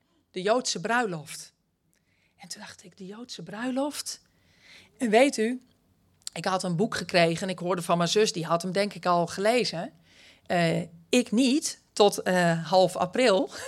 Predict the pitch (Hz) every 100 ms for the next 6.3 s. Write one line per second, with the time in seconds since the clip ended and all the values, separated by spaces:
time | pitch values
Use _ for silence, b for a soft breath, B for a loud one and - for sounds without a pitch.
0 | 539 - - 240 - B B B B 226
1 | 302 240 339 370 - 277 294 302 285 233
2 | 226 392 381 311 302 254 247 - - 339
3 | 392 302 262 - 320 381 269 320 - 262
4 | 269 339 330 262 220 320 359 285 - 277
5 | - - 427 392 - 196 185 185 165 160
6 | 139 -